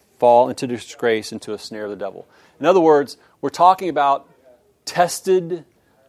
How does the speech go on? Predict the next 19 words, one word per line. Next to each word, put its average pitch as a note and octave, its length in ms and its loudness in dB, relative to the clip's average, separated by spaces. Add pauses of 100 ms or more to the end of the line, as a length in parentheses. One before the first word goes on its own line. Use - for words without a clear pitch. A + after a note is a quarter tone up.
(140)
proven D#3+ 920 -2 (180)
men A2 560 -10 (640)
of A2+ 340 -6
genuine D#3+ 560 -4
character A2+ 720 -8 (400)
that A2+ 160 -6
is, A2+ 580 -10 (500)
it, C3 160 -6
it B2+ 220 -8
covers E3+ 720 -2
the C3+ 80 -8
waterfront C#3 720 -4 (240)
in A2+ 100 -14
terms B2 280 -8
of A2 80 -10
their A#2+ 120 -2
lives B2 540 -4
and A2+ 140 -10
what, B2 200 -10